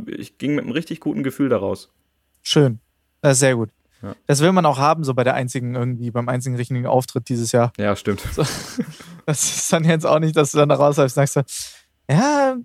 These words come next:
Speaker 2: na, war kacke. Ich hab verkackt. Das, äh, willst du nicht haben." Nee, das will,
Speaker 1: Sagen wir,
Speaker 2: rauslaufen
Speaker 1: wie es ist.
Speaker 2: und denken, "Ja,
Speaker 1: Das
Speaker 2: war,
Speaker 1: war ein
Speaker 2: war ganz in
Speaker 1: Reinfall.
Speaker 2: Ordnung." Ja, <laughs>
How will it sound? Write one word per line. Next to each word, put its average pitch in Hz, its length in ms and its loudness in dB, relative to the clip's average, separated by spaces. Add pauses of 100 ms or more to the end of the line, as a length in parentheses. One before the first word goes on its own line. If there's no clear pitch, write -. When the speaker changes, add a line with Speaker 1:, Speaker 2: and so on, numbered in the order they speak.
(320)
Speaker 2:
na, 269 280 -4
war 370 100 0
kacke. - 320 -2 (440)
Ich - 220 -6
hab - 160 -2
verkackt. - 440 -8 (280)
Das, 160 200 2
äh, 175 260 4
willst 202 160 2
du 190 40 -4
nicht 185 140 -4
haben." 131 320 2
Nee, 139 200 -2 (100)
das - 260 -8
will, 165 200 2 (400)
Speaker 1:
Sagen 185 240 6
wir, 165 60 8
Speaker 2:
rauslaufen - 20 8
Speaker 1:
wie - 40 6
es 151 60 0
ist. 185 180 6
Speaker 2:
und 170 60 -4
denken, 160 200 -2
"Ja, 160 220 4
Speaker 1:
Das 156 120 4
Speaker 2:
war, 151 160 2
Speaker 1:
war 151 200 6
ein 147 60 4
Speaker 2:
war 151 80 4
ganz 139 180 4
in 104 60 0
Speaker 1:
Reinfall. 87 60 0
Speaker 2:
Ordnung." 110 240 -8 (960)
Ja, 80 120 0
<laughs> - 1000 0